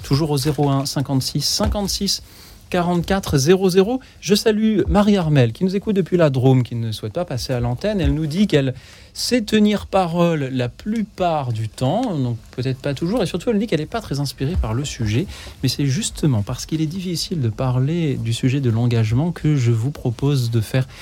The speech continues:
cet effort-là ce soir, chers auditeurs. Merci à vous, merci à Jean Herman qui nous rejoint depuis Lyon. Bonsoir Jean Herman.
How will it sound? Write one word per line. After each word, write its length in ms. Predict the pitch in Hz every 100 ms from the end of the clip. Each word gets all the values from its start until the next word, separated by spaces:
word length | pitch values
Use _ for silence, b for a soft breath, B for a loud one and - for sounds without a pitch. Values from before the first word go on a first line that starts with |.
| B B
cet 200 | 135 135
effort-là 420 | - 117 117 110
ce 140 | - 117
soir, 260 | - 110
chers 280 | - 123 120
auditeurs. 380 | 117 120 185 202 B B
Merci 340 | 165 180 - 208
à 80 |
vous, 220 | 180 175 247
merci 280 | 208 -
à 60 | 208
Jean 200 | 175 226
Herman 380 | 185 190 196 185
qui 160 | -
nous 120 | 175 170
rejoint 300 | 170 165 185
depuis 260 | 160 175
Lyon. 320 | 160 170 220
Bonsoir 340 | 190 175 - 170
Jean 160 | 160
Herman. 360 | 143 131 135